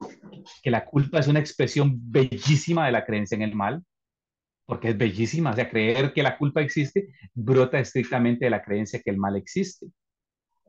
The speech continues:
Pero cuando, cuando Dios es real, no existe tal posibilidad.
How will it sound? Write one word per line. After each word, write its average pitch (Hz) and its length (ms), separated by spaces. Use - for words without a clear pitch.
Pero 139 340
cuando, 123 480
cuando 123 300
Dios 143 600
es 147 200
real, 165 460
no 131 280
existe 127 460
tal 110 180
posibilidad. 104 680